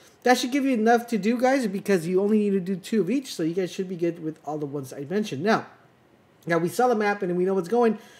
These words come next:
Let's take a look at what the vendor has in store for us, guys. Remember, this is, uh, the one that you have to do is this, uh, Tie-, Los Tres Santos, this one, okay? So for the black market, this is what we have, guys. We have the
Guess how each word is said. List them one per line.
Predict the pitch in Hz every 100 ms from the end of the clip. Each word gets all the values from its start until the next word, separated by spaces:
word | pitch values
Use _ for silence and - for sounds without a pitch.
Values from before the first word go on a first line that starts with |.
| - -
Let's | 226 226
take | 262 262
a |
look | 254 240 247
at | 214
what | 214
the | 214
vendor | 190 214 214
has | 196 196 190
in | 170
store | - 196 190
for | 202
us, | 202 202
guys. | 214 190
Remember, | 196 196 170
this | 202
is, | 233 220 - 180
uh, | 175 165 156
the | 160
one | 175 214
that |
you | 220
have | 220
to | 196
do | 208 214
is | 170
this, | 185 196 - - _ _ 151
uh, | 160 160 160 156
Tie-, | - 196 202 202 165
Los | 156 -
Tres | 196 185
Santos, | 180 151 135
this | 175 -
one, | 135
okay? | 202 240 - - - - -
So | 247 233
for |
the | 254
black | 226 262 269
market, | 269 254
this | 254
is | 233
what | 254
we | 220
have, | 220 214
guys. | 220 214 -
We | 220
have | 208 208 190
the | 214 202